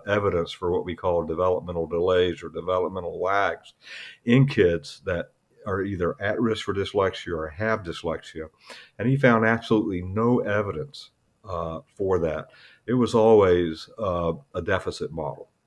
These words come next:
not a, not a, not a delay or a lag, uh, model. So, you know, the message is the earlier you intervene, uh,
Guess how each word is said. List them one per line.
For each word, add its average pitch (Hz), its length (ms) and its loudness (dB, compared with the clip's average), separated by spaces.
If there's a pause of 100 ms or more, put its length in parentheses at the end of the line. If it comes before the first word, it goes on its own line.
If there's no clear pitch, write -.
(580)
not 92 260 0
a, - 140 0
not 92 220 -2
a, 90 200 -2
not 92 240 -4
a 85 100 -4
delay 87 540 0
or 82 180 2
a 80 80 -2
lag, 87 480 -2 (600)
uh, 85 300 -6
model. 82 460 -6 (480)
So, 90 560 4
you 82 120 0
know, 82 200 0
the 92 180 -6 (120)
message 110 500 0
is 85 380 -2
the 87 360 -4
earlier 95 640 4
you 90 60 -2
intervene, 87 720 -4 (360)
uh, 80 300 -6